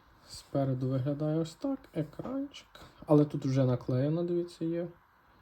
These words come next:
плівка якась. Хрестовинка, звичайна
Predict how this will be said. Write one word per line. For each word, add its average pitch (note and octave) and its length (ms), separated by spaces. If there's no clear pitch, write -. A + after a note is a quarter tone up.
плівка E3 480
якась. E3 520
Хрестовинка, C3+ 1500
звичайна D3 920